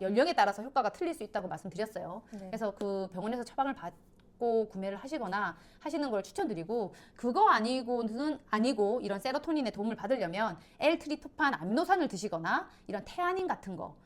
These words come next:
Speaker 2: 음.
Speaker 1: 아니면 세인-, 세인트 존스 워트의 이-, 이런 영양제들을 드시는 게 도움이 될 수 있습니다. 그리고, 어, 아까 앞에서도 설명드렸지만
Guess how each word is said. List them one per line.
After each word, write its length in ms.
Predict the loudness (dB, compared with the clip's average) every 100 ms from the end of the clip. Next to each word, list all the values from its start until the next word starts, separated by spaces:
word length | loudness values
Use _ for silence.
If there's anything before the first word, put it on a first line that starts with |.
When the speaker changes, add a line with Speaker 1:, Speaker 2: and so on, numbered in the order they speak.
| -18
Speaker 2:
음. 60 | -8
Speaker 1:
아니면 280 | -4 -2 -2
세인-, 380 | 0 0 -2 -6 -6
세인트 340 | -2 0 0
존스 280 | 0 -2 -4
워트의 680 | -4 -4 -4 -2 -2 -4 -8
이-, 60 | -12 -4
이런 280 | -2 -2
영양제들을 680 | -2 -2 -2 -2 -4 -6 -6
드시는 360 | -10 -10 -8 -6
게 320 | -6 -6 -10 -8
도움이 220 | -8 -6
될 120 | -8
수 240 | -6 -8 -8
있습니다. 460 | -8 -8 -10 -16 -20 -20 -20 -6
그리고, 480 | -2 2 4 2 -2 -16 -2
어, 80 | 0
아까 480 | 2 10 12 12 10
앞에서도 340 | 6 4 2
설명드렸지만 920 | -2 0 2 2 2 0 0 0 0